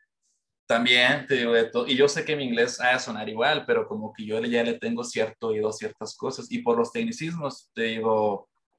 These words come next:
hay cosas que de repente yo les digo así en una junta al gringo, "Oye, ¿qué quiere decir esto?" Y me dice, <laughs> o sea, hay cos-, usan demasiados acrónimos, o sea, para todo, y les pregunto, "¿Qué significa esto?" Y me dicen, "Pues no sé, así me lo enseñaron." Te digo,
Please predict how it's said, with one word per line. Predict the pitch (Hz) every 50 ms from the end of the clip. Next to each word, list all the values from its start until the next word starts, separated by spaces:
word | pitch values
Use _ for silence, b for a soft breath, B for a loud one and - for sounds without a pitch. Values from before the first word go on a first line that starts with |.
| _ _ _
hay | - 117 120 120
cosas | 127 139 131 151 147 -
que | - 143 139
de | 123 120
repente | 113 113 - 110 110 113 120 123
yo | 127 131 131
les | 135 127 123
digo | 131 127 131
así | 135 - 131
en | 127
una | 123 127 131
junta | - 135 131 127 123 131 131 127 120
al | 110 107 107
gringo, | 113 110 120 120 120 117 120
"Oye, | 127 147 143
¿qué | - 139 -
quiere | - 143 143 147
decir | 135 131 - - 120 117
esto?" | 120 - - -
Y | 110
me | 101
dice, | 104 - - - _ _ _ _ _ _ _ _ _ _ _ _ _ _ _ _ _
<laughs> | - - 113 117 - - - 123 113
o |
sea, | - - 107 101 101 - - _ _ _ _ -
hay | 92 113 117 -
cos-, | 127 120 117 -
usan | 127 120 120 147 143 143
demasiados | 151 143 123 117 - 123 113 135 135 135
acrónimos, | 113 - 107 104 117 120 113 104 101 - -
o | -
sea, | - 101 98
para | - 110 104 101 -
todo, | - - 127 135
y | 131 113
les | 107 - -
pregunto, | 104 107 104 107 104 110 107
"¿Qué | - 113
significa | - 139 143 135 131 123 117 123 135 151
esto?" | 151 - - 147 147 - b b b b b b b b
Y | - 110
me | 120 117
dicen, | 117 - 110 104
"Pues | - 110
no | 117 120 120
sé, | - - -
así | - - - - - 131
me | 131 135
lo | 135
enseñaron." | 120 120 - 113 113 107 113 123 139 131 127 123 120 _ _ _ _ _ _ _ _ _ _ _ _ _ -
Te | 107 104
digo, | 101 101 98 98 98 92 -